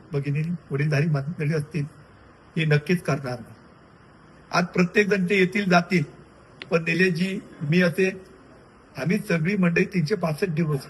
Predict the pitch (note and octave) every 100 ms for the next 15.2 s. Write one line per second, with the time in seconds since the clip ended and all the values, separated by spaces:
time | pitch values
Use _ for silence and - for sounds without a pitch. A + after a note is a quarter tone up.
0 | - - C#3+ D3 F3 F#3+ D#3+ D#3 F3 F#3+
1 | F#3 D#3 G3+ F#3+ - - - F3+ G#3+ A3
2 | A3+ A#3 A#3 A3 A3 G#3+ G#3 F#3+ F#3 D#3
3 | - - - - - - - - - -
4 | - - E3+ F#3+ F3 E3+ - A#3 F#3+ G3+
5 | G#3 G3 G#3 G#3+ F#3+ G3 F3 G3 F3+ -
6 | - - F3+ E3 E3 G#3 G3 D#3 D3 -
7 | D3 - - - - - - - - -
8 | - - - D#3+ E3 G#3+ G#3+ G#3+ G#3+ G3
9 | F3+ F3+ G#3 G3 G#3 G#3 G#3+ F#3 G3 G3
10 | G3+ G3 G3 G3+ G3 F#3+ F#3+ G#3 F#3 F#3
11 | - F#3 A3 G3+ G3+ F#3 F#3+ F3 F3+ E3
12 | D3 - - - - D#3 F#3+ G3+ F#3+ E3+
13 | G#3+ G#3+ G3 G3 G3+ G3+ G3 F3+ - A3+
14 | G3+ G3 F#3+ F#3+ F3+ F#3 F#3+ - G3 F#3
15 | G3+